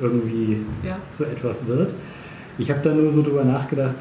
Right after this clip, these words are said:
Speaker 1: ausgehend jetzt, ähm, äh, jetzt vom Text weg und zum Bild hin, wenn wir über Formatgrenzen reden, dass es irgendwie mir so gegenläufig erscheint, weil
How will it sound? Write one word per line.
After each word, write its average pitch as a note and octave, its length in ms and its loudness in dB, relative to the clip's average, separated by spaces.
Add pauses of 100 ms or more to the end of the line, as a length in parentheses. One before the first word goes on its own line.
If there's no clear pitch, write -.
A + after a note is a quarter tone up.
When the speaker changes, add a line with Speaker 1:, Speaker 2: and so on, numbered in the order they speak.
(360)
Speaker 1:
ausgehend C3 520 4
jetzt, - 440 0
ähm, A2+ 580 0 (1200)
äh, A#2 300 2
jetzt - 260 -4
vom A#2+ 200 0
Text - 420 -2
weg B2+ 260 2
und B2+ 140 0
zum A#2 220 -2
Bild C3 260 6
hin, F#3 460 6 (240)
wenn B2+ 180 4
wir C3 80 4
über A#2+ 160 0
Formatgrenzen D3+ 960 0
reden, C#3+ 460 2 (340)
dass B2 180 0
es C3+ 120 -2
irgendwie C#3 260 0
mir C3+ 140 4
so B2 100 4
gegenläufig C#3 640 4
erscheint, B2 480 2
weil A#2+ 360 0